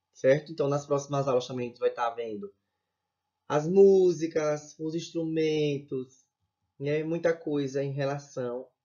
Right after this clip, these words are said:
a essa, a prática dessas duas,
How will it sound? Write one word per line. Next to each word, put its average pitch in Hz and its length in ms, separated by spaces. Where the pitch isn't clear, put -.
a 147 340
essa, 123 640
a 117 120
prática 139 340
dessas 135 380
duas, 123 520